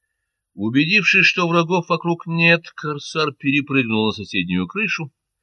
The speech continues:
За ним тотчас же последовали граф Лерма и его племянник. Залп следовал за залпом. Валил дым. Аркебузиры, казалось, решили изрешетить весь дом, прежде чем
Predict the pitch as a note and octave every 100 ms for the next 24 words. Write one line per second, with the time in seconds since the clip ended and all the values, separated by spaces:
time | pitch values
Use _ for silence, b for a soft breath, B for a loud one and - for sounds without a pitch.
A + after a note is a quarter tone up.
0 | _ _ _ F3+ F2 F2 - G3 F3+ -
1 | D#3+ E3 D3+ E3 C3 A#2 G#2+ F#2 E2+ -
2 | D#2+ F#2+ A2+ G#2+ G#2 F#2+ G2 - F2+ F2
3 | D#2+ E3 _ _ _ _ _ _ _ _
4 | E2 G2 G3 G#3+ F#3+ - - - E3 D#3
5 | C3+ C3+ B2+ F2 G#2+ G#2 E2+ G#2+ F#2 -
6 | E2+ - _ _ _ _ G#2 C#3 D3+ D3
7 | B2 C#3+ A#2 E2+ _ _ _ _ _ _
8 | F2+ F#2 - F#2 F#2+ F2 F3+ F#3 E3+ D3
9 | D3+ D3 - C3+ - B2+ B2 A2+ A#2+ C#3+
10 | C#3+ C#3 F3+ E3 C#3+ C#3+ C#3 G2+ G#2 F#2
11 | D#2+ - F2+ E2+ - E2+